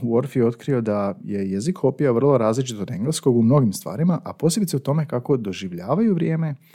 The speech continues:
i kako govore o vremenu. A, mi, zapadnjaci, vrijeme vidimo kao nekakvu rijeku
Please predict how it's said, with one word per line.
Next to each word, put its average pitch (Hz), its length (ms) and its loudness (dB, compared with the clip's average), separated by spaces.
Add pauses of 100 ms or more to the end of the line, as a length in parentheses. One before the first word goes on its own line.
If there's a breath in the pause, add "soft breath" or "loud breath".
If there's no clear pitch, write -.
(240 soft breath)
i 123 60 -14
kako 113 280 -2
govore 101 400 2
o - 20 -6
vremenu. 82 380 -14 (840 soft breath)
A, 110 220 -2
mi, 117 600 6
zapadnjaci, 101 880 -2 (480 loud breath)
vrijeme 113 300 6
vidimo 117 280 6
kao 120 240 2
nekakvu 113 560 0
rijeku 98 420 -2